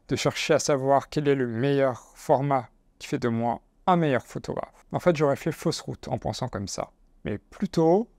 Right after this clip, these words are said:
de comprendre ce qu'ils peuvent nous apporter l'un et l'autre et ce qu'on choisit d'en faire. Ce sont en fait deux mondes si riches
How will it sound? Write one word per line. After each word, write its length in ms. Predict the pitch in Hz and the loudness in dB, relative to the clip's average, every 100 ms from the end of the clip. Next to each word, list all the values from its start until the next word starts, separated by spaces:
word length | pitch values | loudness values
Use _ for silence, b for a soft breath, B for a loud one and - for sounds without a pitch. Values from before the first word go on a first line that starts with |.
| _ | _
de 120 | - 98 | -10 -6
comprendre 720 | - 208 - 139 156 170 175 | 0 0 0 -2 0 0 -2
ce 160 | - 240 | -6 -10
qu'ils 160 | - | -10
peuvent 260 | - 160 143 | 4 4 4
nous 240 | 175 202 | 2 4
apporter 500 | 156 131 - 147 139 - _ _ | 2 0 -4 -6 -6 -10 _ _
l'un 280 | 151 131 113 | 0 2 2
et 20 | |
l'autre 420 | 104 131 - - _ _ _ - | 0 -2 -4 -16 _ _ _ -10
et 60 | |
ce 80 | 104 | -10
qu'on 120 | - | -12
choisit 320 | 104 143 131 | -4 -2 0
d'en 140 | 139 104 | 0 -2
faire. 300 | - - - | -6 -14 -14
Ce 140 | - 139 | -12 -4
sont 140 | 190 | 0
en 80 | 170 | 2
fait 260 | 208 160 | 2 0
deux 100 | 139 | 2
mondes 200 | 165 165 | 2 2
si 240 | - - 233 | -2 0 2
riches 480 | 170 165 - - | 2 -2 -8 -14